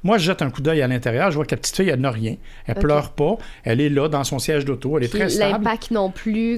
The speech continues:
Speaker 2: lorsque la voiture s'est rangée sur le côté, n'a pas affecté la position de l'enfant non
Speaker 1: Non,
Speaker 2: plus.
Speaker 1: pas du tout. Elle est toujours dans son siège d'auto à l'arrière, du côté passager. Donc,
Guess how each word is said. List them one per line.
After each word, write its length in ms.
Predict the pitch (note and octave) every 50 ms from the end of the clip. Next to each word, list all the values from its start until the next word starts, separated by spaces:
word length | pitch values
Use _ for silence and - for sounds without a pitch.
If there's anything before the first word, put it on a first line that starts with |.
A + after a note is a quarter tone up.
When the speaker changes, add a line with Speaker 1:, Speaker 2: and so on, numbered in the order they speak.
| A3+ A#3
Speaker 2:
lorsque 240 | F#3+ F#3 - - -
la 220 | A3 G3 F#3+ F3
voiture 280 | F3 F#3 F3 - - G#3+
s'est 400 | - - A3 G3+ G3 G3 F#3+ F#3
rangée 260 | - F#3 F#3 F#3 F#3+ G#3
sur 140 | - G#3
le 80 | G3+ F3+
côté, 320 | - - G3 G3 - A3+
n'a 120 | G#3+ G3+ F#3
pas 140 | - G#3+ G3
affecté 400 | F#3+ - F#3 F#3 - - A#3 A3+
la 120 | G#3+ G3+
position 500 | G3+ - G#3 G3 F3+ E3+ - - G#3+ G3+
de 60 | F#3+ F#3
l'enfant 320 | F#3 F3+ F3 - - G3+
non 100 | F#3+ F#3
Speaker 1:
Non, 200 | D#3+ D#3+ F3 F#3+ G3
Speaker 2:
plus. 80 | F#3+
Speaker 1:
pas 120 | - G#3+ G3+
du 180 | D#3 D3+ D3+
tout. 180 | - - G#3+ A#3+
Elle 80 | F#3+ D#3
est 100 | E3 E3
toujours 280 | - G3 E3+ E3 G3+ G3+
dans 120 | F#3+ F3
son 160 | C3+ - D#3+ C#3+
siège 260 | - E3+ E3 D#3+ D3
d'auto 320 | D#3 C#3+ C#3+ - - - -
à 100 | - E3+
l'arrière, 460 | E3 D#3+ C#3 C3 C3+ C3+ C3+ C#3+ E3
du 60 | D#3 -
côté 220 | - C3 - E3
passager. 460 | C3+ D3 C#3 A#2+ - B2 G2+ A2+ F3
Donc, 240 | F3 F3+ F#3 E3 D#3